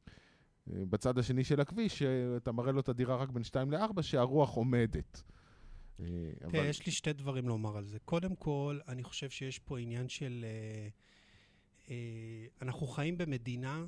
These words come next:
Speaker 2: שההורים משרישים לילדים שהדבר הראשון שהם צריכים לעשות אחרי שהם, אה, מסיימים צבא או מתחתנים, זה לקנות נדל"ן.
Speaker 1: יכול
Speaker 2: באירופה
Speaker 1: לס-,
Speaker 2: זה
Speaker 1: יכול לספר לך סיפור על זה?
Speaker 2: כן, בהחלט.
Speaker 1: שאני ורעייתי, אה,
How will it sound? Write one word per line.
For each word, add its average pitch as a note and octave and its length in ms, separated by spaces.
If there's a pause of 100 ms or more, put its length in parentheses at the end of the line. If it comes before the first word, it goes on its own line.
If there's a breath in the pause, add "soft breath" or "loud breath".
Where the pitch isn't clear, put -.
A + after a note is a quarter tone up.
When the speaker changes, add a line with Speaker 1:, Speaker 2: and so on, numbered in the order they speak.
(100)
Speaker 2:
שההורים B2+ 1400 (220)
משרישים C3+ 800
לילדים C#3 520
שהדבר A#2+ 340
הראשון C#3 280
שהם C3 180
צריכים C3+ 300
לעשות B2+ 340
אחרי B2 240
שהם, A#2 380
אה, A2+ 380
מסיימים B2 320
צבא C3+ 440
או B2+ 140
מתחתנים, D3 560
זה C#3 120
לקנות A#2+ 360
נדל"ן. A2 320
Speaker 1:
יכול G#2 60 (640 loud breath)
Speaker 2:
באירופה D#3 380
Speaker 1:
לס-, C#3+ 80
Speaker 2:
זה D#3+ 80
Speaker 1:
יכול G#2+ 260
לספר - 220
לך - 120
סיפור - 320
על C#3+ 60
זה? D3 120 (240)
Speaker 2:
כן, D#3+ 240
בהחלט. B2+ 220
Speaker 1:
שאני G#2+ 340
ורעייתי, F#2 760
אה, F#2 60